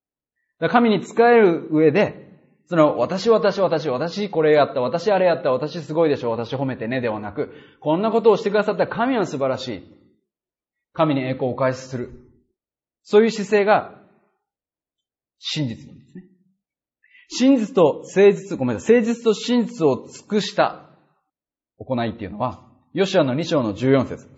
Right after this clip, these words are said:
これ、ラハブにとって、た-、ラハブに対して取った行動ですけど、こう書いてあります。その人たちはスパイですね。ラハブがかく、かくまってくれたスパイたちは、えー、彼女に言った、ラハブに言った。「あなた方が私のこと、私たちの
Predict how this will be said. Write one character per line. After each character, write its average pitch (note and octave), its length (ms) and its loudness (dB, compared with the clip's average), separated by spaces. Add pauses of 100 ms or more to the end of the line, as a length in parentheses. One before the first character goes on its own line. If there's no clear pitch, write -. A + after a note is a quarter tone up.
(200)
こ C#3+ 100 0
れ、 D#3 60 2
ラ G3 80 6
ハ A#3 100 4
ブ G3 140 4
に C#3 80 0
と D#3+ 120 0
っ A#2+ 40 -6
て、 B2 100 -4 (720)
た-、 D3+ 80 -4 (260)
ラ F#3 160 0
ハ G3+ 100 4
ブ D#3 120 -2
に E3 140 -4
対 D3 200 0
し - 40 -12
て A#2+ 100 -6
取 A#2+ 120 -8
っ - 40 -16
た F2+ 80 -12
行 A2+ 180 -4
動 G#2+ 140 -4
で G2 80 -6
す - 100 -18
け - 80 -20
ど、 - 320 -8 (260)
こ B2 120 -10
う - 20 4
書 D#3 60 6
い A#2+ 40 2
て A#2 60 -4
あ - 20 2
り G#2+ 60 -4
ま F2 60 -10
す。 - 80 -16
そ E3 40 -2
の F#3+ 100 0
人 F#3+ 120 -2
た D3+ 140 2
ち - 80 -4
は D#3+ 280 2
ス - 120 -20
パ C#3 140 2
イ A2 40 0
で D#2 80 -8
す - 100 -16
ね。 A#2+ 140 -14 (580)
ラ D3 100 2
ハ D3 80 6
ブ C3 80 0
が A2 120 0
か A#2 120 -10
く、 - 480 -16
か A#2+ 100 -12
く C#3 100 -2
ま D#3 80 4
っ - 60 -2
て A2+ 80 -8
く A2 80 -6
れ G2+ 80 -4
た D#2 100 -12
ス - 140 -20
パ G2 100 -6
イ F2+ 60 -10
た - 80 -20
ち - 180 -20
は、 - 280 2 (260)
え B2 100 -2
ー、 A2+ 40 0
彼 D3+ 180 2
女 A#2+ 100 -2
に A#2+ 80 -2
言 F#2+ 100 -8
っ - 20 -20
た、 E2+ 80 -8
ラ G2 80 -6
ハ A2+ 80 -2
ブ G2 80 -6
に F#2+ 80 -8
言 - 80 -16
っ - 20 -20
た。 - 100 -18 (160)
「あ D3+ 80 -2
な E3+ 80 2
た G3 80 4
方 F3 200 4
が - 20 4
私 D#3+ 320 2
の F3+ 120 -2
こ E3+ 120 -4
と、 F3 460 -2
私 E3+ 260 0
た E3 100 -2
ち C3+ 240 -6
の C#3 220 0